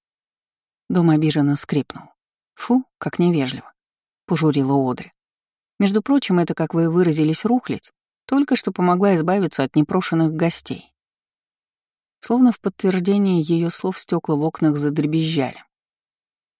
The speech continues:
"Почему-то мне кажется, что помогли не мне, а вам", возразил Берти. "Ну", девушка потупилась, скрывая довольную улыбку. "Вы же сами хотели, чтобы я присматривала за особняком".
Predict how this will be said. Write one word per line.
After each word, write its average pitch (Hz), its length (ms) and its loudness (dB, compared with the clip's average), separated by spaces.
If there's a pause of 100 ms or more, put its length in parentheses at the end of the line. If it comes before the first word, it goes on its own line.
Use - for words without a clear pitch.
(1040)
"Почему-то 160 600 -4
мне 151 200 4
кажется, 156 480 -4
что - 220 -6
помогли 147 480 2
не 143 160 4
мне, 143 380 2
а 151 280 -2
вам", 143 400 -4 (520)
возразил 143 540 0
Берти. 135 420 -6 (880)
"Ну", 233 480 4 (400)
девушка 196 380 -2
потупилась, 139 580 -4
скрывая 151 400 -2
довольную 139 460 2
улыбку. 143 520 -2 (680)
"Вы 269 160 2
же 254 60 -2
сами 240 280 2
хотели, 147 340 -4
чтобы 151 240 -4
я 156 100 -4
присматривала 143 720 -2
за 151 160 -2
особняком". 156 640 -4